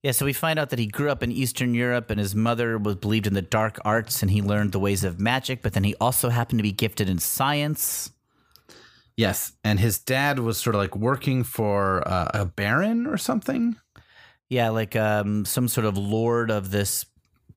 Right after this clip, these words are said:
Speaker 1: poor Eastern European land, and his dad was killed, right?
Speaker 2: Yes, his dad was killed because, uh, I think, like,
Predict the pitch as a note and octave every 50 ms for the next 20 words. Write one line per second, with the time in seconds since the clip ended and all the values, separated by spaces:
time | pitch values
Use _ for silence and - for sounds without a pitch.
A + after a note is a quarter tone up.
0 | - - - A#2+ A2+ A2+ A2+ A2 G#2+ G#2+ G#2+ G#2+ - - A#2+ A2 - - A2+ A2
1 | G#2+ G#2+ G#2+ G2 - - A2+ A2 G#2+ G#2 G#2 G#2 G#2 G#2 G#2 G#2 G#2 G#2 G#2 G2
2 | G2 F#2+ F#2 F#2 F2+ F2 - _ _ _ _ _ - A2 G#2 - B2+ A#2 G#2+ G#2
3 | G2 - - - - - C3 G#2 F2 D#2+ D2+ E2 - F2 F2+ F#2+ F#2 - _ _
4 | _ _ _ _ _ _ - - - - - - - - - - _ - B2 B2+
5 | G2+ F2 - - - - - - F#2+ A2 G2+ - C3+ C3 C3+ B2 A#2 - - -
6 | - C#3+ C3 B2+ B2 B2 A2+ G#2 A#2 G2+ - A#2+ G#2+ G2 F2+ G#2 G2+ F#2 F#2 F2+
7 | F2 E2+ E2 - - _ _ _ _ _ _ _ _ _ _ - - - - -
8 | E3+ D3+ - C#3 C3 A2 - - -